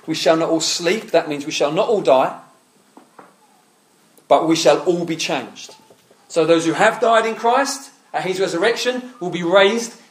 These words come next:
in his image. Those who haven't died when he arrives will be instantly changed, as we're about to see now, into his likeness. In a moment, in the twinkling of an eye, at the last trumpet. For the trumpet will sound.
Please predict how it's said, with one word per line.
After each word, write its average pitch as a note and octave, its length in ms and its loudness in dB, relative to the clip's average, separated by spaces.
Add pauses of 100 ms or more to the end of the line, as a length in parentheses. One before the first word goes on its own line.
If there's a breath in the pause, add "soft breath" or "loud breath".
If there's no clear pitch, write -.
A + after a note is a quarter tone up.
(120)
in E3+ 120 -2
his E3 140 -2
image. A3+ 340 -2 (180)
Those F#3+ 280 6
who F3 120 -4
haven't A#3+ 400 0
died C4 320 4
when G#3 100 -6
he A3 100 -2
arrives A#3 440 0 (200 loud breath)
will F3 120 -2
be F#3+ 100 -4
instantly F#3+ 500 -6
changed, F#3+ 360 -2
as C#3+ 60 -14
we're D#3 80 -8
about F#3+ 240 2
to - 60 -8
see F#3 120 -6
now, D#3+ 260 0 (240 loud breath)
into E3 260 -8
his D#3+ 180 0
likeness. C#3 460 0
In F3 120 -4
a F3+ 40 2
moment, B3 720 0
in F3+ 80 -8
the F3 80 -6
twinkling A3+ 440 0
of G3 100 2
an F#3 80 2
eye, F#3+ 280 4 (120)
at E3 180 2
the E3 100 4
last G3 520 4
trumpet. F3+ 460 0
For F3+ 100 -10
the E3+ 140 -4
trumpet B3 800 -2 (180 loud breath)
will F#3 580 2
sound. D#3+ 680 -2